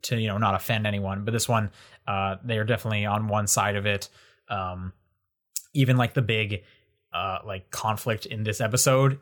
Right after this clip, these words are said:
is on the other side of it and stuff like that. Um,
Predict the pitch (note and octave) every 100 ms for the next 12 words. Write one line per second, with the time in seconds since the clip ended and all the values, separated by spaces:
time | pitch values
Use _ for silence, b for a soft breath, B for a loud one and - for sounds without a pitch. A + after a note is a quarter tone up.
0 | - A2 G#2 - - A2+ A2 A2 G#2+ A#2
1 | A#2+ - B2 B2 B2 C#3 C#3+ - - B2+
2 | - C#3 C3+ B2 C#3 C#3 - B B B
3 | B A2 G2 G2 F#2+